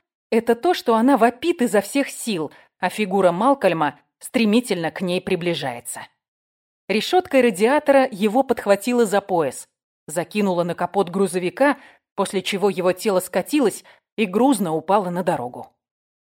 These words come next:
Ее сердце бешено заколотилось, и прилив удовлетворения быстро иссяк, словно выгорев под ярким светом реальности. В мгновение ока она разрушила жизнь и себе, и своему ребенку.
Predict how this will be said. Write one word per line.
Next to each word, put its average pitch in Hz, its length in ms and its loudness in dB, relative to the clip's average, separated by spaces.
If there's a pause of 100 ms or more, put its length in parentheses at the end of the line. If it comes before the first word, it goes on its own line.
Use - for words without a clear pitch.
(120)
Ее 165 280 -6
сердце 170 400 -6
бешено 170 340 -6
заколотилось, 180 720 -8 (260)
и 196 100 -2
прилив 180 360 -4
удовлетворения 185 800 0
быстро 220 380 -2
иссяк, - 440 -2 (320)
словно 180 440 -2
выгорев 190 420 -2
под 165 180 -2
ярким 190 360 -2
светом 190 360 -2
реальности. 185 680 -4 (720)
В 170 120 -10
мгновение 175 640 -2
ока 262 380 0 (280)
она 196 260 0
разрушила 208 560 0
жизнь 214 300 0
и 196 40 0
себе, 196 480 -2
и 240 40 2
своему 214 380 4
ребенку. 262 640 0